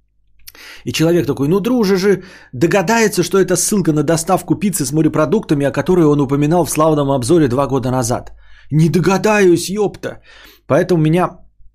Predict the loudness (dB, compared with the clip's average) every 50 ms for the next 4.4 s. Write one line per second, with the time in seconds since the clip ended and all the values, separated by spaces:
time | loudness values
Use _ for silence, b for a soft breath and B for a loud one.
0 | _ _ _ _ _ _ _ _ _ _ _ _ _ _ _ _ _ _ _ _
1 | _ -10 -6 -4 -2 -2 -2 -2 -4 -4 -6 -8 -8 -10 -10 -10 -10 -10 -10 -10
2 | -12 -14 -16 -16 -12 -4 -2 -2 -2 0 2 2 2 2 2 0 0 2 2 0
3 | -2 -2 -2 -2 0 0 0 0 0 -2 -4 -4 -2 -2 -2 0 2 2 2 2
4 | 2 0 0 0 -2 -2 -4